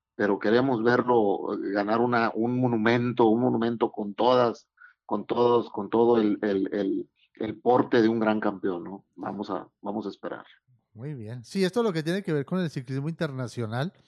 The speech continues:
Speaker 2: que, como le decimos, pues, se sigue, eh, desarrollando el, eh, calendario.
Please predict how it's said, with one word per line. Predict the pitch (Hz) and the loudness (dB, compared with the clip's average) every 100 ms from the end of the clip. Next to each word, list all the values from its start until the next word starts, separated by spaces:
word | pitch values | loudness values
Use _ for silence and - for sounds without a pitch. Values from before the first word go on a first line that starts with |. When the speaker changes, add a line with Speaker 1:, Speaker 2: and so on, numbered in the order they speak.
| _ _ _ _ - | _ _ _ _ -6
Speaker 2:
que, | 208 151 | -4 -4
como | 131 135 | -6 -8
le | 131 | -8
decimos, | 120 151 160 | -6 -6 -8
pues, | - 123 | -8 -8
se | 120 113 110 110 | -6 -8 -8 -10
sigue, | 101 143 135 147 143 _ _ _ | -10 -8 -4 -2 -2 _ _ _
eh, | - 120 | -10 -8
desarrollando | 117 113 117 110 120 123 123 127 120 _ _ _ | -8 -8 -8 -6 -8 -8 -6 -6 -8 _ _ _
el, | 147 131 127 | -10 -8 -6
eh, | 123 120 | -8 -8
calendario. | 123 117 117 113 95 - | -8 -8 -8 -10 -12 -16